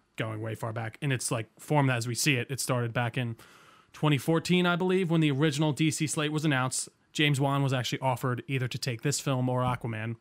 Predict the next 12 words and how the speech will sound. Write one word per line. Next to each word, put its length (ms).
He 100
took 160
Aquaman, 460
obviously. 480
Uh, 220
after 240
that, 280
we 260
then 240
got 240
Seth 340
Grahame-Smith, 800